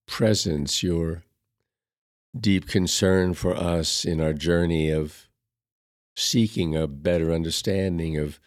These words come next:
who we are and why we're here and, and what we're called to be to, to the people around us is a, is an incredibly complex thing at times, and then it's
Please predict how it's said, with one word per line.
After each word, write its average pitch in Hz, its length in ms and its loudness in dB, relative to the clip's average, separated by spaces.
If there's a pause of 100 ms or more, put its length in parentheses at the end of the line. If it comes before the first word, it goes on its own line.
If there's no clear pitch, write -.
(420)
who 151 140 0
we 92 220 6
are 90 320 4
and 76 200 -2
why 82 120 0
we're 87 140 -4
here 92 460 0
and, 78 320 -4
and 82 160 -4
what 85 120 -4
we're 117 80 -8
called 90 360 0
to 104 120 -4
be 80 600 0 (240)
to, 85 580 -6 (300)
to 104 100 -6
the 90 80 -4
people 107 320 0
around 95 400 2
us 69 240 -4
is 76 160 -4
a, 82 140 -2 (1120)
is 98 140 0
an 95 100 4
incredibly 98 1000 0 (2000)
complex 107 680 0
thing 92 240 2
at 90 100 -4
times, 98 540 0
and 90 180 2
then 90 260 0
it's - 680 -6